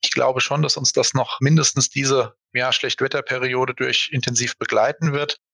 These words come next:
Es ist ja nicht immer nur direkte Betroffenheit, es sind ja auch Prozesse, die beim Kunden plötzlich anders laufen,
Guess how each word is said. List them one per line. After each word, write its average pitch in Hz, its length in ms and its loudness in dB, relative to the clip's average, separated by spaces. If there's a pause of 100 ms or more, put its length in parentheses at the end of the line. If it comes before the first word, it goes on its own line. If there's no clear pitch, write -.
(180)
Es - 80 0
ist 139 100 2
ja 139 80 0
nicht 131 160 0
immer 139 140 2
nur 131 100 2
direkte 127 400 -2
Betroffenheit, 135 800 -2
es - 100 4
sind 123 180 -2
ja 120 200 0
auch 123 240 -2 (200)
Prozesse, - 400 -2
die 117 100 0
beim 120 160 -2
Kunden 165 400 2
plötzlich - 380 -2
anders 127 300 0
laufen, 123 560 2